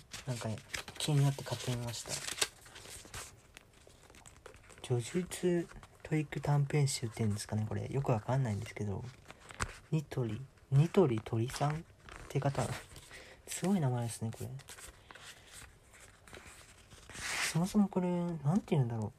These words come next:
う。なん-、なんじゅつトリック短編集。えー、よくわかんないんですけど、まあ、僕は知らないんですよね。初めてちょっと買ってみました、これ。まだ読んでないんですよね、これ、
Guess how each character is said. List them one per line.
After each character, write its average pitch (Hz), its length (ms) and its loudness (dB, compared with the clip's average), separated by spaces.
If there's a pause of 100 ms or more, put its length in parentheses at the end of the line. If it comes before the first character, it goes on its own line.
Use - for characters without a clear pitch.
う。 127 60 -4
な 135 160 8
ん-、 170 300 2
な 143 180 4
ん 175 100 2
じ 180 60 2
ゅ 175 80 0
つ - 160 -12
ト - 140 -2
リ 160 100 0
ッ - 140 -10
ク - 100 -4
短 151 340 -2
編 147 220 2
集。 - 340 -4 (540)
え 139 40 2
ー、 165 240 6
よ 170 100 4
く 185 60 4
わ 151 120 4
か 156 160 0
ん 160 60 0
な 123 80 2
い - 20 2
ん 104 60 0
で 107 40 -6
す - 100 -8
け - 60 -4
ど、 104 60 -2
ま 107 60 -4
あ、 - 40 -6 (1080)
僕 117 160 -4 (260)
は 175 80 0
知 - 220 -4
ら 156 100 2
な 180 100 2
い 180 80 2
ん 139 60 2
で 113 60 -4
す - 140 -6
よ 101 40 -2
ね。 - 320 -2 (140)
初 147 180 6
め 175 160 8
て 117 140 -2
ち - 100 -2
ょ 123 40 0
っ - 40 -6
と - 80 -8
買 - 160 0
っ - 20 -20
て - 120 0
み 127 80 4
ま 123 140 0
し - 100 -8
た、 107 120 -4
こ 101 120 -4
れ。 98 40 0 (920)
ま 160 80 0
だ 143 60 6
読 147 180 6
ん - 20 0
で 139 80 0
な 131 120 4
い 135 40 6
ん 120 40 0
で 110 40 -4
す - 100 -10
よ 107 100 -10
ね、 104 80 -6
こ - 80 -8
れ、 101 80 -6